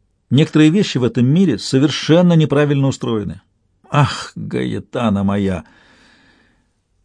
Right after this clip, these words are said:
прелюбодейные мысли председателя аудиенции провинции Барселоны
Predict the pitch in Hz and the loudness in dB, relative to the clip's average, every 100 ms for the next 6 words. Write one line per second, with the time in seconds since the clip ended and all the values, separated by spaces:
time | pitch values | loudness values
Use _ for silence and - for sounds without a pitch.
0 | _ - 131 139 139 135 160 147 143 143 | _ 0 4 6 6 6 6 6 4 4
1 | 165 - 135 127 120 - 120 120 113 113 | 2 2 0 0 -4 0 0 2 2 2
2 | 113 110 117 147 147 - 113 107 110 110 | 2 0 0 0 -2 0 0 2 2 2
3 | 98 104 98 - 113 110 92 | 0 -2 -2 -4 -2 0 -2